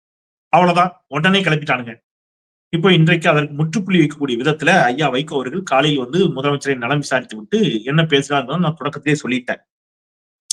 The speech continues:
சரி, அது இருக்கட்டும். "தேமுதிக திமுக கூட்டணிக்கு வருதா இல்லையா சொல்லுங்க சார்" அப்படின்னு கேட்டா,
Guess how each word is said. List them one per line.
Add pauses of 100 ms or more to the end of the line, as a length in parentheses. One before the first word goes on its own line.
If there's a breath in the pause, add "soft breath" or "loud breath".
(120)
சரி,
அது
இருக்கட்டும். (400 loud breath)
"தேமுதிக
திமுக
கூட்டணிக்கு
வருதா
இல்லையா
சொல்லுங்க
சார்"
அப்படின்னு
கேட்டா,